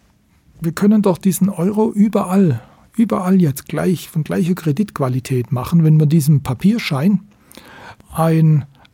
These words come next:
virtuelles, ähm, Pendant hinzufügen. Ja?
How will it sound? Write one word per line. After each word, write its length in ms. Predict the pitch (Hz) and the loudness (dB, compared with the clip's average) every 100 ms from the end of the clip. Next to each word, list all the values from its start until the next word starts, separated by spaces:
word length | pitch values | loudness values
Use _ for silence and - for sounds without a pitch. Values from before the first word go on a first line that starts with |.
| - | -4
virtuelles, 720 | 160 180 175 151 147 143 - - _ _ _ _ - | 0 2 2 2 2 0 -4 -12 _ _ _ _ -8
ähm, 380 | 143 139 139 135 - _ _ _ _ _ _ _ _ _ _ _ _ _ - | -4 0 0 -2 -10 _ _ _ _ _ _ _ _ _ _ _ _ _ -20
Pendant 480 | - 165 147 170 135 - _ _ - | -2 0 2 0 -2 -10 _ _ -2
hinzufügen. 840 | 196 196 240 208 135 135 160 151 _ _ _ - | 0 2 0 0 -2 -2 -4 -12 _ _ _ -12
Ja? 180 | 156 | -12